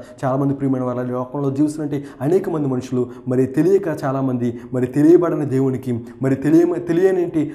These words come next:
ఆరాధన వారు చేస్తున్నారు. కనుక మరి అన్నోన్ worship అనే మాట ఇక్కడ మనం జ్ఞాపకం చేసుకోవాలి. కనుక vein worship, అలాగే will worship, అలాగే unknown worship అనే సంగతులను గమనించాలి. ఒకవేళ చాలామంది, ఒకవేళ నువ్వు తెలియక దేవుని, దేవుణ్ణి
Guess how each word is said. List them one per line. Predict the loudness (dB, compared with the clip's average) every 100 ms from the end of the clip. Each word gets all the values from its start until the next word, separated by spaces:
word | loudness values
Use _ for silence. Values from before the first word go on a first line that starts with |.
| -8
ఆరాధన | -6 -4 -4 -4
వారు | -6 -6 -8
చేస్తున్నారు. | -8 -10 -10
కనుక | -8 -6 -6 -6 -10 -6
మరి | -2 2 2 2
అన్నోన్ | 0 0 0 0 0
worship | 0 -2 -6
అనే | -4
మాట | -4 -4
ఇక్కడ | -6 -6
మనం | -6 -6 -8 -12 -10
జ్ఞాపకం | -4 -2 -2 -4 -6
చేసుకోవాలి. | -6 -8 -10
కనుక | -8 -6 -6 -6 -10 -10
vein | 0 4 4 4
worship, | 0 -2 -8 -10 -14 -6
అలాగే | -4
will | -2 0 2
worship, | 2 0 -8 -12 -10
అలాగే | -6 -2 -2 -4 -12 -6
unknown | 0 2 2 2
worship | -2 -6 -12
అనే | -10
సంగతులను | -8 -8 -8 -8 -10
గమనించాలి. | -8 -10 -12 -14
ఒకవేళ | -10 -10 -8 -4
చాలామంది, | -2 -2 -4
ఒకవేళ | -6 -8 -10 -8 -2
నువ్వు | 0 2
తెలియక | 4 4 2
దేవుని, | 0 0 0 0
దేవుణ్ణి | 2 2 0 0